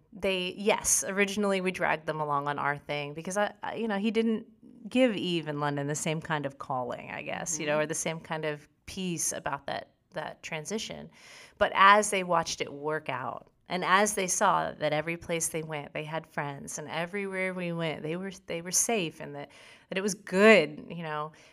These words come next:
Speaker 1: um, as that happened, they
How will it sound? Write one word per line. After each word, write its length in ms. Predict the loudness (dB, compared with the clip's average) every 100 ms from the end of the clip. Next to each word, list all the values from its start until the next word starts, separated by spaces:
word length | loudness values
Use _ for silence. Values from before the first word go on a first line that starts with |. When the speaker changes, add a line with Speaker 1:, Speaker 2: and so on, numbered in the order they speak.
| 2
Speaker 1:
um, 500 | 6 6 4 -4 -12 -18 _ _ _ _ _ _ 0
as 200 | 2 2
that 180 | 0 -4
happened, 720 | -2 0 0 -2 -10 -10 -16 -18 _ _ _ _ _ _ -12 -2
they 300 | 0 0